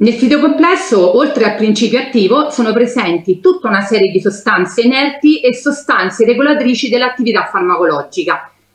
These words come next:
Queste sostanze hanno come vantaggio la, eh, la riduzione di possibili effetti collaterali, permettono una migliore efficacia dei principi attivi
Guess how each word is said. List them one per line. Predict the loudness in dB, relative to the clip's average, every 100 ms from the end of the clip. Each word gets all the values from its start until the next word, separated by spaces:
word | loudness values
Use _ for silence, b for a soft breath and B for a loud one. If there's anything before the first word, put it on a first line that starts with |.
| _
Queste | -2 0
sostanze | 0 -2 -2 0 0 0 0
hanno | 0 0
come | 0 0
vantaggio | 2 0 0 0 0 0 0 0 -4 -16 _ -2
la, | 0 0 -2 -4 -4 -4 -4 -4 -4
eh, | -6 -2
la | 0 0
riduzione | 2 0 0 0 0 0
di | 0
possibili | -2 -2 -4 0 0
effetti | 0 0 -2 -2 0
collaterali, | 2 2 2 2 0 0 -2 -2 _ _ -2
permettono | 2 4 4 2 0 2 2 2
una | 2 4
migliore | 2 2 2 2 0
efficacia | -4 -2 0 0 -2 -2
dei | 0
principi | 0 0 0 -2
attivi | -4 -2 -4 0 0 0 -4